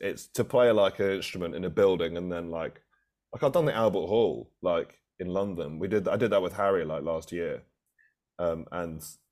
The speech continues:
yeah, it was, it was absolutely mad that I was playing, <laughs> I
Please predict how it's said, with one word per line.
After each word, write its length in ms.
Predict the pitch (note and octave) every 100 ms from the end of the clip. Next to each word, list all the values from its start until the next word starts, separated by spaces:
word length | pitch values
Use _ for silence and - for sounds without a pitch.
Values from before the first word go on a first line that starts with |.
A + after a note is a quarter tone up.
| _ _ _ -
yeah, 160 | G2+ F2
it 80 |
was, 420 | D#2+ D#2+ - - _ _ -
it 40 |
was 120 | F2+ - -
absolutely 380 | A#2+ - E2 F#2
mad 300 | G#2+ A2+ -
that 100 | -
I 100 | E2
was 200 | D#2 -
playing, 520 | - F#2 E2 D#2 D#2 _ _ _
<laughs> 500 | _ _ _ _ -
I 140 | G#4+